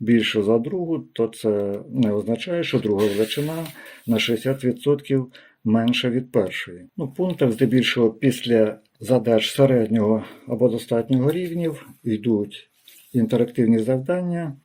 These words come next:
за допомогою яких учні можуть перевірити свої знання, вміння розв'язувати задачі. Можна використовувати Q R-коди або гіперпокликання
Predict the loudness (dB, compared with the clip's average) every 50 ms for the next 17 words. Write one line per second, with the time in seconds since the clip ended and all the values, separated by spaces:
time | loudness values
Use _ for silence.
0 | _ -4 0 0 0 0 -2 -6 0 0 2 2 2 0 -2 -2 -2 -4 -4 -4
1 | -4 -2 0 2 2 2 2 2 0 -2 2 2 4 4 4 4 6 4 4 4
2 | 2 0 -2 0 0 0 0 0 -2 0 0 0 0 0 -4 -6 -6 -8 -8 -10
3 | -14 _ _ _ _ -4 -2 -2 -2 0 0 0 0 0 0 0 -2 -2 -2 -2
4 | -4 -2 -2 0 0 0 0 -2 -2 -6 -6 -8 -10 -14 -14 -18 -20 _ -20 -20
5 | -20 -20 -20 _ _ -10 -6 -2 -2 2 2 2 2 2 0 0 0 0 0 -2
6 | 0 4 4 6 6 6 4 2 0 -2 0 0 -2 -2 -2 -4 -4 -4 -2 0
7 | 0 0 0 0 -4 -4 -4 -2 0 0 0 0 0 -4 -6 -6 _ _ _ _
8 | _ -20 -20 _ -12 -4 -4 -2 0 0 -2 -2 -2 -4 -4 -4 -4 -6 -4 -2
9 | -2 0 0 0 0 0 -2 -4